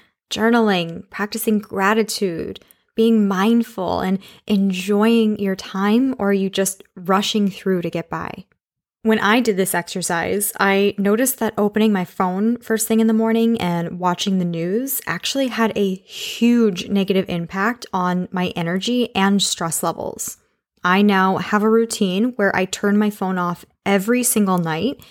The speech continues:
and I don't turn it on in the mornings until after I've taken time to ground myself and meditate and do my morning routine.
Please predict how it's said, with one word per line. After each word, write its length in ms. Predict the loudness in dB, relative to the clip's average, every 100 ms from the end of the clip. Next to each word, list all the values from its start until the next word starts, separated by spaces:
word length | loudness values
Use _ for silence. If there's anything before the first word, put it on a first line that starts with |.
| _ -4
and 120 | 0
I 80 | 2
don't 300 | 2 0 -2
turn 220 | -2 2
it 100 | 2 2
on 260 | 2 2
in 60 | 0
the 60 |
mornings 480 | -2 -2 -2 0 -2 -4
until 380 | -4 -4 -2 0
after 540 | 2 0 -2 -2 0
I've 140 | -2 -4
taken 320 | -6 -4 -4
time 440 | -6 -4 -4 -4
to 320 | -6 -8 -8 -10 -16 _
ground 400 | -8 0 2 4
myself 600 | 2 0 0 -2 -4 -8 -8
and 220 | -6 -2
meditate 640 | 0 0 -2 -6 -6 -6 -6
and 360 | -6 -6 -8 -14 -20 _ 0
do 240 | 4 4
my 120 | 4
morning 360 | 2 0 -2 -2
routine. 540 | -6 -8 -8 -8 -12